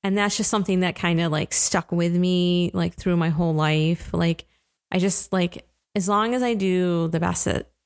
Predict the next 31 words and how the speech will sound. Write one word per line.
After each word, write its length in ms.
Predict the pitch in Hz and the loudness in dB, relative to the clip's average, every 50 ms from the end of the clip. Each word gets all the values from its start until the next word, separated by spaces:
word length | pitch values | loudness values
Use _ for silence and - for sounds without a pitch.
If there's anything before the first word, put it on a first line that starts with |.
| - | -6
I 120 | - 175 170 | -2 -2 -2
can, 380 | - - 165 160 156 151 151 | 0 0 0 2 2 2 0
that 120 | 147 - - | 0 0 0
my 140 | 165 165 | -2 -2
dad 280 | 160 - 165 160 160 160 | 0 0 0 0 0 0
would 120 | 156 156 | 0 0
always 240 | 160 165 - 151 151 | 0 0 0 0 0
be 80 | - 147 | -2 -4
proud 260 | - - 143 151 156 | -2 -2 0 0 2
of 80 | 151 160 | 2 2
me. 160 | 165 156 160 | 0 0 0
And 80 | 165 | 0
I 100 | 165 165 | 0 0
just 220 | 165 180 185 - - | 0 0 -2 -2 -2
kinda, 240 | - 190 180 175 175 | -2 -2 0 0 0
like, 180 | 170 165 - _ _ _ _ _ - | 0 -2 -4 _ _ _ _ _ -6
and 100 | 196 202 | -4 -2
that 140 | 220 214 208 | 0 0 2
also, 320 | 214 214 208 - 214 202 | 0 0 0 -2 -2 0
like, 240 | 185 190 180 - - - | 0 0 -2 -4 -4 -2
I 120 | 196 196 | -2 -2
can 160 | - 208 190 | 0 0 -2
be 80 | 180 175 | -2 0
proud 180 | - 185 170 | 0 0 0
of 80 | 165 160 | 2 2
myself. 760 | 160 147 165 - - - - - - - - - - - - | 0 -2 -2 0 0 0 0 0 0 -2 -4 -6 -6 -4 0
Like, 280 | 165 156 160 160 - | 0 0 0 0 -2
as 100 | 165 156 | 0 0
long 240 | 170 175 180 185 185 | 0 0 2 2 0
as 100 | 185 175 | 0 0
I 220 | 185 175 175 170 | 0 0 0 -2